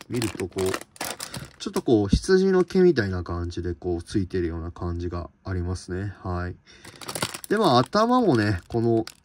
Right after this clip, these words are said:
あの、まあ、石頭竜ということで、えー、まあ、ちょっと言い方古いかな。はい。まあ、こんな感じでこう、あの、トサカの部分にね、ある程度この、あの、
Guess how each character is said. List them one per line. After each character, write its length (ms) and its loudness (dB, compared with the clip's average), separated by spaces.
あ 140 -2
の、 240 -4
ま 160 -2
あ、 40 0
石 280 4
頭 420 4
竜 180 2
と 120 -6
い 60 2
う 40 0
こ 160 -6
と 120 -4
で、 200 -4
え 40 -6
ー、 20 -10
ま 100 -8
あ、 20 -6
ち 80 -14
ょ 20 -14
っ 20 -16
と 80 -4
言 100 -2
い 40 -6
方 180 -2
古 240 -2
い 60 -2
か 120 -6
な。 260 -6
は 220 -4
い。 80 -6
ま 120 -4
あ、 40 -4
こ 100 0
ん 20 2
な 80 2
感 180 2
じ 100 2
で 100 4
こ 200 0
う、 140 0
あ 100 -4
の、 80 -2
ト 140 0
サ 140 2
カ 120 4
の 120 8
部 100 6
分 160 6
に 100 0
ね、 320 -2
あ 140 -6
る 80 -2
程 200 4
度 100 0
こ 120 -4
の、 220 -6
あ 240 -4
の、 460 -6